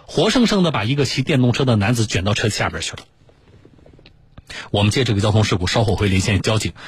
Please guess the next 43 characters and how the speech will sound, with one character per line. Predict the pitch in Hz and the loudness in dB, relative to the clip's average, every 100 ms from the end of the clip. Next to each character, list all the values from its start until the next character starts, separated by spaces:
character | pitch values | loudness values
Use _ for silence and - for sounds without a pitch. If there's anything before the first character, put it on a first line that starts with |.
| - - - | -14 -10 -2
然 | 127 | -2
后 | - 160 - - | 0 -4 -8 -4
跟 | 151 | 0
大 | 120 | 2
家 | 104 | 2
说 | 98 117 | 0 0
的 | 98 | 0
是 | - | -2
视 | 98 104 | -2 -2
线 | 92 80 | -2 -4
盲 | 82 | -6
区。 | - - - - _ _ _ - - - - | -6 -6 -8 -20 _ _ _ -16 -14 -14 -6
我 | - 185 | 0 0
把 | 226 107 | 0 -2
曾 | - 123 143 202 | -2 0 2 2
经 | 214 202 196 - _ _ _ _ | 2 2 0 -2 _ _ _ _
给 | - 101 | -2 -2
大 | 95 - 160 | -2 -2 -2
家 | 123 156 151 | 0 0 -2
一 | - 180 | 0 -2
起 | - 95 | 0 -4
分 | - 98 185 | -2 0 0
享 | - 87 85 | 0 -6 -2
的 | 113 | 0
那 | 143 147 | 2 0
篇 | 110 135 123 | 0 -2 0
关 | 151 | 0
于 | 135 | 0
视 | 139 131 | 0 0
线 | - 107 | 0 0
盲 | 92 127 | 0 -2
区 | - 147 | 0 0
的 | 120 107 82 | 0 0 0
文 | 95 123 | 0 2
章 | 156 156 _ _ _ _ _ | 0 -4 _ _ _ _ _
再 | - 120 | -2 -2
次 | - | 0
传 | 110 101 | 0 0
到 | 104 | 2
微 | 110 | 0
信 | 101 | -2
后 | 95 - | -4 -6
台。 | - - | -8 -10